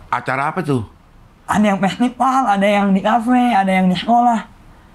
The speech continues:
Speaker 2: Begitu. Seminggu pokoknya tiap minggu tuh ada, Cing. Setelah pemilu tuh sepi.
Speaker 1: Sepi.
Speaker 2: Sampai sekarang.
Speaker 1: Sampai sekarang.
Speaker 2: <laughs>
Speaker 1: Emang belum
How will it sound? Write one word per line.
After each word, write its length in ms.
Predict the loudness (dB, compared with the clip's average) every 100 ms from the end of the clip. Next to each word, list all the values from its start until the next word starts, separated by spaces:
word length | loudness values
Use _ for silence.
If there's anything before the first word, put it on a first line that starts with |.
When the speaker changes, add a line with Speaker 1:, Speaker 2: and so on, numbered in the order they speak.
| -12 0
Speaker 2:
Begitu. 480 | 2 2 2 0 -2 -8 -20 -20 -20 -16
Seminggu 480 | -2 2 4 4 2
pokoknya 400 | 0 0 -2 -2
tiap 240 | -2 -2
minggu 240 | 2 2 2
tuh 80 |
ada, 240 | 0 0 -2
Cing. 240 | -2 -2 -4 -16 -20 -20 -20 -20 -20 -20 -20 -12
Setelah 560 | -6 -4 0 0 0
pemilu 640 | 2 2 2 2 0 -2 -2
tuh 160 | -4 -4 -16 -20 -20
sepi. 400 | -4 0 0 -2 -14 -20 -20
Speaker 1:
Sepi. 480 | -10 -2 0 -2 -4
Speaker 2:
Sampai 320 | -4 -2 -2
sekarang. 320 | 0 0 2
Speaker 1:
Sampai 240 | 2 0
sekarang. 480 | 0 0 0 -2 -4 -4 -8 -12
Speaker 2:
<laughs> 360 | -20 -20 -14 -6
Speaker 1:
Emang 240 | -2 0
belum 240 | 0 2